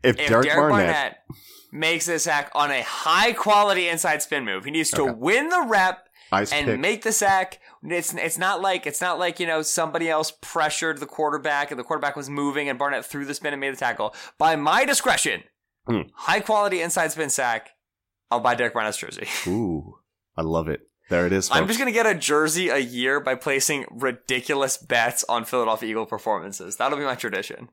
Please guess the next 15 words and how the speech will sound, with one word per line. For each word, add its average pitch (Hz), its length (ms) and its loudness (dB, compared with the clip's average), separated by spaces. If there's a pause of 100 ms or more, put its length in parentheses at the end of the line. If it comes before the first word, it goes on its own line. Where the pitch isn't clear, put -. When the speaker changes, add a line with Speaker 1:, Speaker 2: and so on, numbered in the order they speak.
Speaker 1:
But 117 240 4
I 123 160 4
understand 127 560 4
that 71 200 -2
because 90 360 -2
that 101 200 2
signifies 87 960 0
something 87 460 -2
that 78 140 -2
he 95 100 0
has 87 180 -2
worked 87 320 -6
very 117 240 2
hard 92 320 2
on. - 280 -4